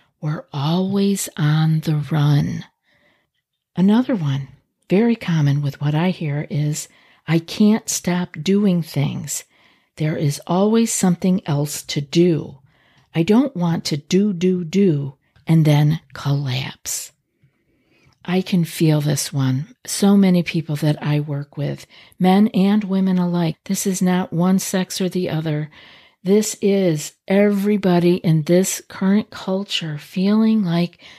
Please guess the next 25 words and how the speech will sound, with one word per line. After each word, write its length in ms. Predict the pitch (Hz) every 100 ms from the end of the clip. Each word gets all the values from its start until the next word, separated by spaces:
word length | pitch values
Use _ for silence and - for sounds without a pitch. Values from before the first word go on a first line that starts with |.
| _ _
they 140 | 170
have 420 | 156 165 160 -
to 140 | - 156
do, 600 | - 170 175 175 175 185 _ _
do, 500 | - 165 160 156 170 - -
do, 460 | 160 160 147 - _ _ _ _ _ -
even 400 | 214 220 226 220
in 240 | 190 175
our 260 | 180 160 160
downtime. 1000 | - 151 151 170 165 - 147 156 156 147 _ _ _ _ _ _ _ _ _ _ _
Another 340 | 214 202 208 220
person 460 | - 185 - 190
says, 480 | - 185 185 180 - _ _ _ 190
"I'm 140 | 202
burning 500 | 185 196 214 220 214 -
out. 520 | 190 208 - - - _ _ -
I'm 180 | 180 180
dragging 800 | - 165 170 190 208 220 226 214
all 140 | 190
the 100 | 190
time, 420 | 196 - 170 165 165
and 160 | 151
I 100 | 143
no 300 | 151 165 202
longer 600 | 262 262 220 220 220 202